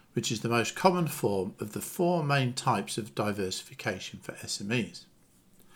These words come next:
This is when new activities are based on development of one of the two main components of your core business.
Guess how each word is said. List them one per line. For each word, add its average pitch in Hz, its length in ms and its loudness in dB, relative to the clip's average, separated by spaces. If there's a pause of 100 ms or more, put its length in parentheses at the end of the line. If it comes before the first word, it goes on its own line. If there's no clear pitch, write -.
(460)
This 143 180 4
is 165 160 4
when 127 240 6
new 120 140 4
activities 110 680 2
are 104 40 -2
based 101 440 -2
on 101 140 -2
development 104 720 2
of 104 120 -6
one 110 160 0
of 101 80 -2
the 107 100 -4
two 147 280 -2
main 131 340 4
components 113 760 2
of 110 80 -6
your 107 100 0
core 95 280 -2
business. 127 580 0